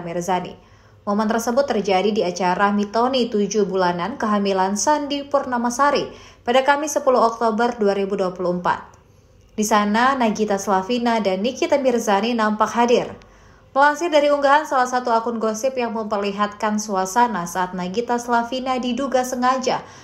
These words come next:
menghindar dari Nikita Mirzani. Di video yang viral tersebut, Raffi Ahmad secara tiba-tiba menyapa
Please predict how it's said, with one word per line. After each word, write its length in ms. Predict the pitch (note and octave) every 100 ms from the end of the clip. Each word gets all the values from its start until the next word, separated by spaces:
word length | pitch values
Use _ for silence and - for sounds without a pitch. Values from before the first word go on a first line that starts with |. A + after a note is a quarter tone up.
| -
menghindar 720 | - B3+ B3 C#4+ C4 A#3+ G#3+ G3+
dari 320 | G#3 A3+ A3+ F3
Nikita 320 | F3 F3 F3
Mirzani. 560 | F3 F3 F3+ E3+ D#3+ - - - - - - -
Di 80 | B3+
video 320 | C4+ C#4+ E4
yang 160 | F4
viral 240 | E4+ D4+ C4+
tersebut, 480 | - C4+ C#4+ G#3 -
Raffi 320 | A3 G3+ G#3+ G#3
Ahmad 320 | G#3 A3+ G#3+
secara 320 | - G3+ G3
tiba-tiba 640 | G#3+ G3+ G3+ C4 A3 E3+
menyapa 560 | F3+ F3+ G3+ A#3 A3 G3+